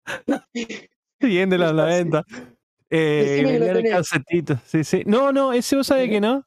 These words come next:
Speaker 1: No, no, pero por ahí lo he visto, pero no, no, no lo he comprado. Piden fortuna ahora, por-, pero vos
Speaker 2: Sí.
Speaker 1: sabés que no, nunca lo tuve tampoco de chico. Sí recuerdo el programa porque mi vieja me ponía esa poronga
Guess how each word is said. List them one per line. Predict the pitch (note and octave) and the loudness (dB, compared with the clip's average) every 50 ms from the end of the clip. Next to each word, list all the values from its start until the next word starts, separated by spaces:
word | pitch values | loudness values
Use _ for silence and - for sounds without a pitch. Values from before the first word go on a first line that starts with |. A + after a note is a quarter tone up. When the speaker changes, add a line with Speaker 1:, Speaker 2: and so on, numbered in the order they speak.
| _ _ | _ _
Speaker 1:
No, | A3+ A3 A3 A3 | -2 0 0 2
no, | A3+ A3+ A3 | 0 0 2
pero | - A#3 A#3 A3 | 2 0 2 2
por | - B3+ D4+ | 0 0 2
ahí | F4+ F4 | 2 2
lo | F4 | 2
he | E4 | 2
visto, | D4+ D#4+ D#4+ - - E4 C4+ | 2 0 0 0 -2 -2 0
pero | - C4+ C4+ | 0 0 0
no, | C4 C4 C4+ C4+ C4 B3+ B3 A#3+ A#3 | 0 0 2 2 2 2 0 0 0
no, | A3+ A#3 A#3 A#3 | 0 0 0 0
no | A#3 A#3+ A#3+ | 0 0 0
lo | C4 | -2
he | A#3+ | 0
comprado. | - A3+ G3+ F#3 - G#3+ A3+ A3 G3 | 0 -2 -2 0 0 0 0 0 0
Piden | - C#4+ D#4 C4 F3+ D#3 | 0 0 0 0 -2 -2
fortuna | - B2+ B2 C3 D#3+ F3+ F3+ D3 C#3+ | 0 -2 -2 0 0 0 0 2 2
ahora, | D3 D3 C3+ | 0 0 0
por-, | B2 C3 C3 B2+ | 0 0 0 0
pero | D#3 F3 G3 | 2 2 2
vos | G3+ B3 | 2 0
Speaker 2:
Sí. | B3+ | 0
Speaker 1:
sabés | D#4 C4+ - | 0 0 0
que | A#3+ | 0
no, | A3 A3+ A3+ | 0 2 2
nunca | A3 A#3 B3 C4+ C4+ | 0 0 0 0 0
lo | A#3 G3+ | 0 0
tuve | - - B3 B3 G#3+ | 0 0 0 0 0
tampoco | G#3+ G3 F#3 G#3 G3 F#3+ | 0 0 0 0 0 2
de | E3+ D3+ | 0 0
chico. | C#3+ - F3+ D#3 - C#3 | 0 -2 -2 -2 -2 -2
Sí | - - G#3+ | -2 -2 -2
recuerdo | A#3+ C4 A3+ - A3+ A#3 A3+ | 0 0 0 0 0 0 0
el | G#3 | 0
programa | E3+ D#3+ F3 G#3 G#3+ G3+ F3+ | 0 0 0 0 0 -2 -2
porque | F3 D3+ C#3 C#3 | -2 -2 -2 -2
mi | C3+ C3+ | 0 0
vieja | C#3+ E3 D#3 F3 | 0 0 0 0
me | E3+ D#3 | -2 -2
ponía | D3 - C3+ C#3+ D3 | 0 0 0 0 0
esa | C#3 C#3+ C#3 | 0 -2 0
poronga | C3+ D#3 D#3 D#3+ D3+ D3 D3+ E3 | 0 0 0 2 0 0 0 -2